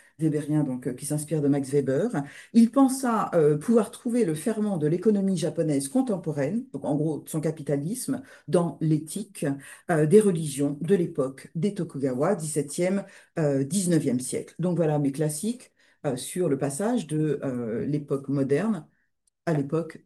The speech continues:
moderne. Enfin, euh, entre guillemets pour le, pour le deuxième épithète. Alors, il se trouve que dans mon livre, il n'est absolument pas question de tout cela.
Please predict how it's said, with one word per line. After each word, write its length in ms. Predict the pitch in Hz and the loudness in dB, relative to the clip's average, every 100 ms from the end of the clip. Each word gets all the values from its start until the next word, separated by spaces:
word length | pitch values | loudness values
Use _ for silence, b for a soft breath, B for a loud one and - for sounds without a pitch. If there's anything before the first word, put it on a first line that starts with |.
| - | 0
moderne. 500 | 160 139 87 73 123 - - _ _ _ | 0 2 -2 -4 -10 -12 -16 _ _ _
Enfin, 320 | 143 123 - - | -8 -6 -12 -12
euh, 240 | - - - - | -12 -12 -12 -10
entre 180 | 139 139 | -6 -4
guillemets 300 | 131 135 147 | 0 2 0
pour 140 | 147 | 0
le, 420 | 123 - - - - | -4 -4 -10 -12 -10
pour 100 | - | -4
le 120 | 127 | -2
deuxième 260 | 135 151 160 | 0 0 2
épithète. 560 | 135 - - - - - B B B B | 0 -2 -10 -10 -10 -16 B B B B
Alors, 460 | B 240 151 143 151 _ _ - | B 8 8 6 -2 _ _ 6
il 120 | 247 | 8
se 80 | 247 | 8
trouve 240 | - 302 | 6 4
que 80 | - | 2
dans 140 | 180 156 | 4 4
mon 120 | 147 | 4
livre, 240 | 208 269 | 2 2
il 60 | 170 | 2
n'est 160 | 180 - | 2 2
absolument 440 | 233 - 180 196 | -2 0 0 0
pas 100 | 233 | -2
question 300 | 202 156 208 | -4 -4 -2
de 100 | 165 | -2
tout 160 | 151 143 | -4 -8
cela. 300 | - - | -10 -12